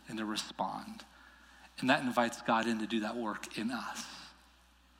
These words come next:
If you need help making that decision, I'd encourage you in three ways. One, if you're here at the invitation of a friend or a family member, that you'd start the conversation with them.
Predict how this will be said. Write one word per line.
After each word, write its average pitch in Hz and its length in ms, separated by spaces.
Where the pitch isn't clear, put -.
If 127 200
you 160 80
need 151 100
help 143 200
making 131 320
that 127 140
decision, 131 560
I'd 127 140
encourage 123 480
you 123 100
in 123 80
three 131 220
ways. 123 540
One, 131 360
if 123 160
you're 131 160
here 135 240
at 123 60
the 127 100
invitation 131 680
of 120 400
a 123 60
friend 131 500
or 117 80
a 113 60
family 131 340
member, 131 380
that - 60
you'd 120 140
start 131 240
the 123 60
conversation 123 680
with 113 140
them. 120 320